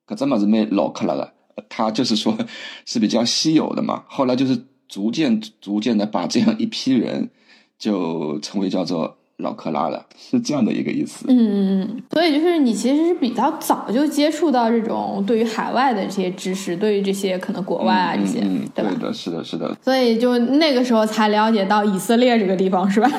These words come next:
Speaker 1: 对，对，对。而且就是说，呃，从历史上来讲的话，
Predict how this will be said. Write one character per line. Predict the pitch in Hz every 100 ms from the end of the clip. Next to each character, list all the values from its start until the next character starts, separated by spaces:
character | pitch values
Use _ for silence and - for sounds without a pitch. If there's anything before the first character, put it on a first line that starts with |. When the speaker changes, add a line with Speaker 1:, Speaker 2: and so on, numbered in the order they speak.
| -
Speaker 1:
对， | 285 113 101
对， | 104 104 87
对。 | 101 95 -
而 | 147
且 | 208 143
就 | 104 151
是 | 147
说， | 139 160 151 - - _
呃， | - 117 113
从 | 107 113 165
历 | 208
史 | 175 104
上 | 92 143 120
来 | 87 101
讲 | 107 80 -
的 | 80
话， | 113 90 69